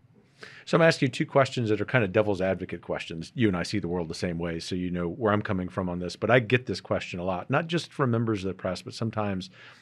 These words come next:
from just Americans out there who, who want America to win. But the first is, on this point you just made, even though at Project twenty twenty-five we're not saying there needs to be mass firings,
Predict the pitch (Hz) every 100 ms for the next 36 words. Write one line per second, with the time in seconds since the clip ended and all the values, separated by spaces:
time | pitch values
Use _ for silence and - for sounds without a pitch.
0 | _ - 101 104 - - 110 104 101 95
1 | 90 85 - 90 87 90 87 - 101 104
2 | 107 104 101 95 92 90 87 117 107 90
3 | - - - - 113 101 - 151 147 127
4 | 107 101 98 - _ _ _ - 101 101
5 | - 110 - 90 90 - 98 87 80 -
6 | _ _ _ _ _ _ - - 123 113
7 | 107 107 98 110 98 101 - 98 90 101
8 | 92 98 90 92 95 113 117 - 98 92
9 | 90 95 - 92 90 90 92 82 - 143
10 | 117 92 85